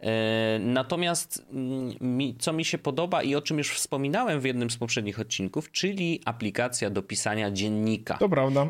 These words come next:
Speaker 2: Ona
Speaker 1: I
Speaker 2: nie będzie dostępna razem z I O S siedemnaście, by the way, nie wiem, czy widziałeś.
Speaker 1: To jest ciekawe, że opóźnili premierę tego,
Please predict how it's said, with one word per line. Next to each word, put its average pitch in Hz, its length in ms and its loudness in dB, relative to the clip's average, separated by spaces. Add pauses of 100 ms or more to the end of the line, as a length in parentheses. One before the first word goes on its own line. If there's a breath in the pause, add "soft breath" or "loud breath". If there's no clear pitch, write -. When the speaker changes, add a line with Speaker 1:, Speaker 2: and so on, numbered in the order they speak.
Speaker 2:
Ona 185 200 8
Speaker 1:
I - 40 8
Speaker 2:
nie 185 80 6
będzie 202 260 4
dostępna 185 540 2
razem 175 320 4
z - 60 -4
I 160 140 6
O 165 80 6
S 165 120 2
siedemnaście, 165 540 2
by 143 160 4
the 143 100 4
way, 143 200 6
nie 143 100 2
wiem, 143 120 2
czy 143 120 -4
widziałeś. 131 360 0
Speaker 1:
To 302 160 2
jest 359 200 0
ciekawe, 214 420 2
że 120 120 2
opóźnili 120 580 2
premierę 101 440 0
tego, 98 460 0